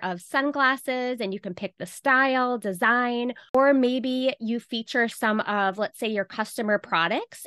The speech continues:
and you're actually giving your customers business through this. And, you know, attendees can pick which of the items that they would like, and then those are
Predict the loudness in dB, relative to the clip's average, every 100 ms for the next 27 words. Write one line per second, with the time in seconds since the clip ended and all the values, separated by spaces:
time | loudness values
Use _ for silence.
0 | -4 -2 0 0 -2 -6 -16 _ 2 2
1 | 2 -2 0 0 -2 -2 -4 -4 -4 -2
2 | -4 -2 -4 0 0 -2 -4 -4 -2 -2
3 | -4 -6 -2 0 -2 -2 0 0 0 -4
4 | -4 -4 -4 -8 -4 -4 -4 -4 -6 0
5 | -2 0 0 2 2 0 -6 -20 -4 0
6 | 4 4 2 -2 -4 -4 -2 -2 -2 -2
7 | -2 -2 -4 -6 -6 -2 -2 -2 0 0
8 | 0 -2